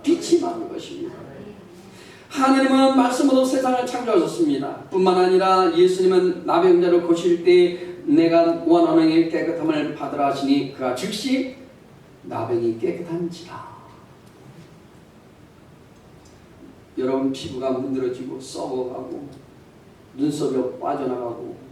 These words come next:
손 마디마디가 썩어가고, 저는 어릴 때 나병 환자 봤습니다.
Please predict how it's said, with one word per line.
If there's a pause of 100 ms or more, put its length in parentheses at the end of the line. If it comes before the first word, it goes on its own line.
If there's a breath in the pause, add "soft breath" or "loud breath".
(720)
손
마디마디가
썩어가고, (1120)
저는
어릴
때
나병
환자
봤습니다.